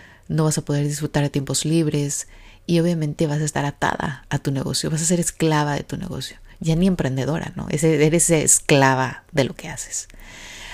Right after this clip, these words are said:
A muchas nos ha pasado, y si tú estás en una situación ahorita en la que te sientes así, en una bola de nieve, en la que esto no para, no para, no para, y tengo que seguir, tengo que seguir,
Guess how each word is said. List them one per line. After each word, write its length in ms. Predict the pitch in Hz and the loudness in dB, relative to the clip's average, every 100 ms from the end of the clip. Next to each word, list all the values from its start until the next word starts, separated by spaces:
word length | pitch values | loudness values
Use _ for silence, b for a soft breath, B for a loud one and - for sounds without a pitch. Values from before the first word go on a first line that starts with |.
| B - | B 4
A 120 | 175 | 6
muchas 500 | 185 196 202 226 233 | 8 8 8 6 4
nos 160 | 220 185 | 4 4
ha 80 | 190 | 4
pasado, 480 | 185 165 156 160 - | 4 6 6 2 0
y 100 | 165 | 0
si 120 | 175 | 0
tú 120 | 170 | 0
estás 240 | 165 175 185 | 0 2 2
en 80 | |
una 160 | 175 180 | 2 0
situación 360 | 170 160 160 156 | 0 -2 0 0
ahorita 300 | 151 151 156 | 0 0 0
en 80 | |
la 60 | 143 | -2
que 100 | 143 | -4
te 100 | 143 | -4
sientes 360 | - 143 147 151 | -2 -2 -2 -2
así, 240 | - 156 | -2 -2
en 80 | 147 | -2
una 160 | 147 | -2
bola 220 | 156 147 139 | 0 0 0
de 100 | 139 | 0
nieve, 300 | 143 143 139 | 0 0 0
en 80 | 135 | -2
la 80 | |
que 120 | - 143 | -4 -4
esto 200 | - 160 | -2 -4
no 160 | 151 | -2
para, 260 | 139 139 135 | 0 0 0
no 140 | 139 | -2
para, 220 | 143 143 | -2 -4
no 120 | - - | -4 -2
para, 220 | 139 139 | 0 0
y 40 | |
tengo 200 | - 151 | -2 -4
que 60 | 160 | -2
seguir, 360 | 135 147 156 | 0 0 0
tengo 140 | 147 151 | 0 0
que 80 | - | 0
seguir, 420 | 131 151 175 | 0 4 4